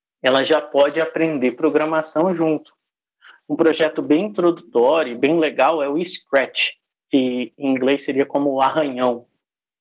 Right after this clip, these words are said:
que o símbolo é até um gatinho. Ele é um dos projetos mais antigos e pioneiros que a gente tem nessa popularização da programação, que daí quem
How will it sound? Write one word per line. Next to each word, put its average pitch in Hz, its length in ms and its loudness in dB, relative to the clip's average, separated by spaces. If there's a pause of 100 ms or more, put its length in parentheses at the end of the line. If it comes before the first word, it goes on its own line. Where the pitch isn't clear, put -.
que 127 60 -6
o - 20 -4
símbolo 135 320 0
é 131 80 4
até 143 180 -2
um 147 140 0
gatinho. 143 600 -2 (880)
Ele 139 120 0
é - 20 4
um 185 80 0
dos 180 160 -6
projetos 160 800 0
mais 160 300 0
antigos 143 640 0
e 117 60 -2
pioneiros 131 520 0
que - 100 -18
a 120 40 -6
gente 131 280 -8
tem 127 140 -2
nessa 123 380 0
popularização 135 1080 0
da 156 80 0
programação, 123 920 -2 (800)
que 135 120 2
daí 143 340 2
quem 170 360 0